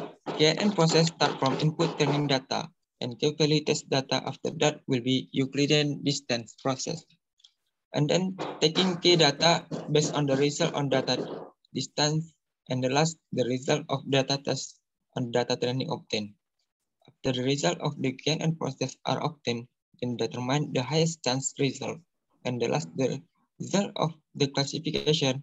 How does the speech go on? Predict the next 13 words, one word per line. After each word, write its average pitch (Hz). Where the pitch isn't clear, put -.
will 131
be 127
displayed 131
on 127
L 123
C -
D 127
layer. 120
Okay, 131
next -
is 131
K 156
value 151